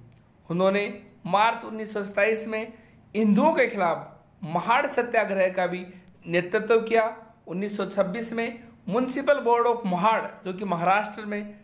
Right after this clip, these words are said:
सभी समुदायों हेतु तालाबों का उपयोग करने से संबंधित आदेश पारित किया। इससे पहले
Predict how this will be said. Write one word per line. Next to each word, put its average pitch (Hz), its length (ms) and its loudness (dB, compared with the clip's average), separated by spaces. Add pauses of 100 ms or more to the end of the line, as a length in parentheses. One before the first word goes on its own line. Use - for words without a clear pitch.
(100)
सभी 214 360 2
समुदायों 226 680 2 (140)
हेतु 190 320 -6 (500)
तालाबों 226 420 4
का 269 140 2
उपयोग 226 500 2
करने 214 240 -2
से 208 140 -4
संबंधित 190 640 -2
आदेश 208 380 2
पारित 190 360 0 (180)
किया। 185 380 2 (420)
इससे 226 280 0
पहले 214 340 2